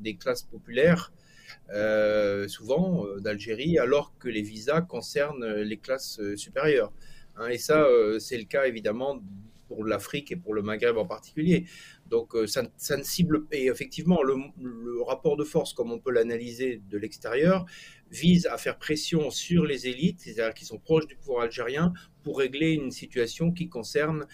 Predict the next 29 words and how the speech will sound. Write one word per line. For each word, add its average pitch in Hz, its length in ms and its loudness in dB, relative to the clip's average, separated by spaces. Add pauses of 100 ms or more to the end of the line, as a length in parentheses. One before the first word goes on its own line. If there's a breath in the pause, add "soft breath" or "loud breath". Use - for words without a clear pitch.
(240 loud breath)
euh, 110 760 4
les 117 220 -4
classes - 220 -6
populaires 135 760 2
impliquées, 143 600 0
bien 120 180 -2
sûr, 151 340 -4
euh, 110 180 2
ou 113 80 -4
la 107 120 0
petite 160 340 -4
fraction, 175 580 -2 (460 loud breath)
euh, 113 400 2
de 107 160 -6
la 113 140 2
délinquance 117 600 -4
qui, 113 260 -16 (200)
qui - 100 -16
ne 101 60 -8
s'apparente 101 580 -8
pas 139 220 0
aux, 95 260 -2
aux 113 140 -4
élites, 113 500 -8
euh, 95 300 -2
du 98 160 -8
Maghreb 101 420 -2
qui, 107 180 -2
elles, 135 260 2